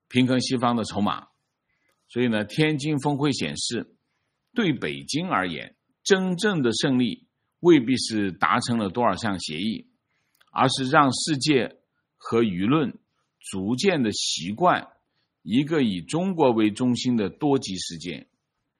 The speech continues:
啊，这文章写得非常的有分量啊。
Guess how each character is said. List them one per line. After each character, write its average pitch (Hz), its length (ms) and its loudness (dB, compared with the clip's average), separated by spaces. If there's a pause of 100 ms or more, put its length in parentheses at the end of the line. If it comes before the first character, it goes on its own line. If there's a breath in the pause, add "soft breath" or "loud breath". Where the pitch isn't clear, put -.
(920)
啊， - 220 -20 (220)
这 110 140 -4
文 90 160 -4
章 95 160 -6
写 - 140 -12
得 - 100 -14 (180)
非 104 140 -4
常 85 220 -10
的 82 80 -6
有 76 140 -8
分 85 180 -10
量 64 180 -12
啊。 50 240 -20